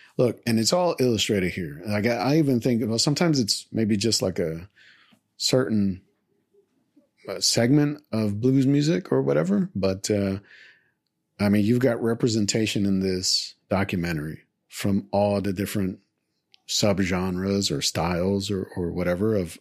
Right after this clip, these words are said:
of blues music. You've got Texas blues, you got Chicago blues, you got, uh, you know, the, the artists like John Lee Hooker, B B King, you know, you've got Doctor John,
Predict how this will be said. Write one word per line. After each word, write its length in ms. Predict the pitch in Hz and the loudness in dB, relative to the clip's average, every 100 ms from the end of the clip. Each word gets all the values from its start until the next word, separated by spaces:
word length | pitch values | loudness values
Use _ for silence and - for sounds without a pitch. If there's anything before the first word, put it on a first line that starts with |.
| - | -6
of 220 | 90 87 | -6 -4
blues 320 | 98 101 92 | -2 -2 -2
music. 340 | 95 90 123 | -2 0 0
You've 140 | 90 90 | 0 -2
got 240 | 92 78 - - - - - - | -2 -6 -12 -18 -16 -18 -4 2
Texas 300 | 135 - 120 | 4 4 2
blues, 380 | 127 131 131 | 2 2 2
you 100 | 113 | 2
got 100 | 101 | 2
Chicago 540 | - - 101 110 117 113 | 0 -2 0 2 2 2
blues, 560 | 113 113 113 113 104 | 2 2 2 0 0
you 120 | 107 95 | 0 2
got, 300 | 101 92 87 - | 2 0 -2 -4
uh, 300 | 87 85 82 - - - - - _ - | 0 0 -2 -4 -16 -20 -20 -20 _ -8
you 140 | 113 | -2
know, 120 | 92 | -2
the, 340 | 82 87 85 - _ - | -2 -4 -6 -8 _ -6
the 220 | 90 92 | -4 -2
artists 400 | 101 101 104 95 | 0 2 2 0
like 220 | 95 82 | 0 -2
John 440 | 80 95 101 101 123 | -2 0 0 0 0
Lee 180 | 110 95 | 0 2
Hooker, 540 | 113 110 110 107 104 - - - _ | 0 2 2 2 -2 -8 -20 -20 _
B 120 | 131 | 2
B 120 | 110 104 | 4 2
King, 500 | 113 113 110 104 104 - - - - _ | 2 2 2 0 -2 -14 -20 -20 -20 _
you 120 | - | -2
know, 60 | 95 | 0
you've 80 | 92 | 2
got 160 | 107 | 0
Doctor 300 | 85 98 - | 0 -2 -2
John, 640 | 78 95 101 104 104 101 | -2 0 0 0 0 -2